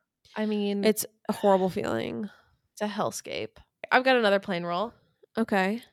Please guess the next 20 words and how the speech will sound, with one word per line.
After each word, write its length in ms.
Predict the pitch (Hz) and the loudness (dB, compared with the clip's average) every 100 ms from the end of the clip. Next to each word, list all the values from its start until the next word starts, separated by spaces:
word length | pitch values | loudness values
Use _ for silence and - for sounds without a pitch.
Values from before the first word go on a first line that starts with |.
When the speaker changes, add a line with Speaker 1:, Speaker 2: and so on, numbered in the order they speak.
| _ 240 | _ 0
Speaker 1:
And 120 | 226 | 6
I've 280 | 240 285 277 | 8 8 6
broken 320 | 196 190 190 | 2 2 -2
this 220 | 175 - | -4 -8
rule, 260 | - - - _ _ _ _ | -8 -10 -12 _ _ _ _
but 100 | 220 | 2
it's 180 | 214 214 | 2 4
something 260 | 233 220 208 | 0 0 0
I'm 220 | 190 190 | 0 -2
trying 380 | - 190 180 185 | -2 -2 0 -2
to 120 | 190 | -6
reform, 540 | 175 - - - 214 - _ _ _ _ _ _ - | -8 -6 -8 -8 -12 -14 _ _ _ _ _ _ 4
Speaker 2:
Okay. 100 | 208 | 6
Speaker 1:
uh, 240 | 190 180 | 6 4
myself 420 | 185 185 - - 190 | 0 -4 -6 -8 -8
about. 420 | 69 64 85 - _ _ _ _ _ _ _ _ | -6 -8 -10 -14 _ _ _ _ _ _ _ _
Do 120 | 269 269 | 0 2
not 420 | 254 240 277 269 | 6 6 4 2
bring 300 | 240 220 220 | 2 2 2
any 460 | - 208 202 202 | 0 2 4 2